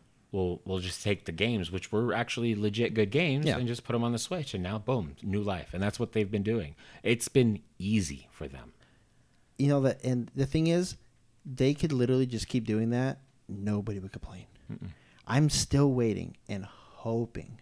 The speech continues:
Speaker 2: because of that, um, was it twenty-fifth or thirty-fifth anniversary of Mario or something?
Speaker 1: I don't remember. It's always
Speaker 2: Anyway,
Speaker 1: something.
Speaker 2: where they took, like, three or four of the old Mario games and they
Speaker 1: Mm-hmm.
Speaker 2: put 'em together in a
Speaker 1: Oh, yeah, that was
Speaker 2: collection.
Speaker 1: the recent
Speaker 2: And I'm
Speaker 1: one.
Speaker 2: like, "Please do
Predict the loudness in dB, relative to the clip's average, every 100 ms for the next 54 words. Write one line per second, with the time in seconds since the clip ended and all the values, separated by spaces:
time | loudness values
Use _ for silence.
0 | -12 -6 0 0 0 0 0 -2 -8 -4
1 | -2 -4 -6 -8 -14 -12 -8 -6 -8 _
2 | -12 -6 -6 -6 -8 -8 _ _ -20 -10
3 | -6 -4 -4 -6 -4 -4 -2 -4 -6 -4
4 | -6 -4 -4 -4 -6 -8 -10 -8 -8 -8
5 | -12 -16 -20 -20 -20 -18 -14 -8 0 2
6 | 4 2 -2 -10 -4 0 0 0 0 -2
7 | 0 -2 -2 -8 _ _ -20 -20 -6 -2
8 | 2 2 2 0 0 2 2 2 0 -4
9 | -6 -6 -4 -2 -2 0 0 0 0 0
10 | -2 -4 -2 2 2 0 0 0 0 0
11 | -2 -2 2 6 6 6 2 0 0 -2
12 | -2 -6 -2 0 2 0 -6 -10 -10 -12
13 | -16 -20 _ -16 -14 -16 -16 -16